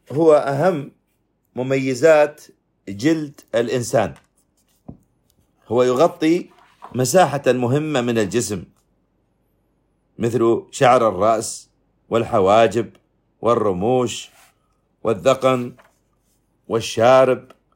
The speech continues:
وال-، آه، والأبطين وغيرها. وهذا الشعر من نعم، وهذا الشعر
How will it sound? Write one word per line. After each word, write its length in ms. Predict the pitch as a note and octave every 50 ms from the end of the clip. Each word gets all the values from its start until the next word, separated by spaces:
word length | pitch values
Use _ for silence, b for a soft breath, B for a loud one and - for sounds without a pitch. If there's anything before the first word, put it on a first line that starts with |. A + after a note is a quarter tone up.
| _ _ _ _ -
وال-، 180 | A2+ B2 B2
آه، 320 | - - A2 A#2 A2+ G#2+ G2+
والأبطين 1000 | G2+ B2+ C#3 C3+ - G#2 G2 - F#2 - - A#2+ C3 C#3 C#3+ C#3 B2+ A#2+ - _ _ _ _ _ _ _ _ -
وغيرها. 600 | - E3+ A3+ A3 F3 B2 A2 F#2+ F#2 - - _ _ _ _ _ _ _ _ _ _ _ _ _ _ _ _ _ _ _ _ _ -
وهذا 300 | G#2 C#3 E3+ F3+ E3 D#3
الشعر 600 | C3 - - E3+ D#3+ B2 G#2 A#2+ B2 C3 C#3+ - _ _ _ _ _ _ _ -
من 120 | A#2+ C3
نعم، 540 | C#3 D3+ D#3+ D#3+ E3 D#3+ D3+ D3 D3 D#3+ E3+ -
وهذا 320 | - A#2+ A#2 C3 D3 B2 A#2+
الشعر 520 | A2 - - - C#3 A2+ G#2+ A2 A2+ -